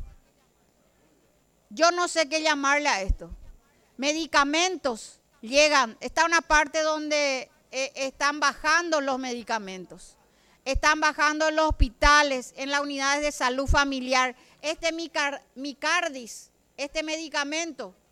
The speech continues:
este medicamento en el sector privado tiene un costo un poco más elevado para la gente del campo. Y esto, eh, hay en la farmacia de las unidades de salud familiar.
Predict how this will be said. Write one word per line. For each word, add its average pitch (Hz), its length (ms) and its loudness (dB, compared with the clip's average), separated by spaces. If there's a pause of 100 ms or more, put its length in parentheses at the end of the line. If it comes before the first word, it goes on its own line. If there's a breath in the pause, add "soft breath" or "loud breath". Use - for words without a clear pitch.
(540 soft breath)
este 294 260 -4
medicamento 311 720 -4
en 320 120 -4
el 330 120 -6
sector 302 440 -4
privado 294 460 0
tiene 302 220 -8
un 302 120 -8
costo 320 640 -2
un 269 120 -12
poco 320 280 -2
más 320 200 0
elevado 320 480 0
para 285 220 0
la 269 160 0
gente 277 580 -4
del 262 240 -6
campo. 254 540 0 (340 soft breath)
Y 277 200 -12 (260)
esto, 247 400 -8
eh, 262 220 -6
hay 269 260 -2
en 277 140 -8
la 277 120 -2
farmacia 277 800 -4 (300 soft breath)
de 240 100 -6
las 269 160 -2
unidades 262 440 -2
de 277 100 -2
salud 240 340 -6
familiar. 226 680 -2